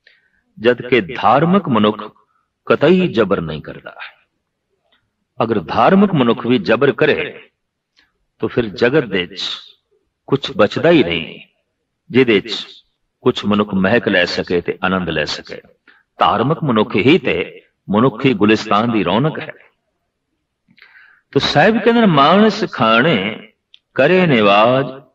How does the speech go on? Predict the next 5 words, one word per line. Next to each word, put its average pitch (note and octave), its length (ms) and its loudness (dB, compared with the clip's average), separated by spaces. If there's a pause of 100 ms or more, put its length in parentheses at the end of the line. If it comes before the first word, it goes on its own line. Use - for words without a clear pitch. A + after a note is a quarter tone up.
(440)
ਛੁਰੀ F#3+ 400 4
ਵਗਾਇਨ G2+ 840 0 (280)
ਤਿੰਨ G2+ 220 0
ਗਲ A2+ 220 2
ਤਾਗ।" A#2 580 -4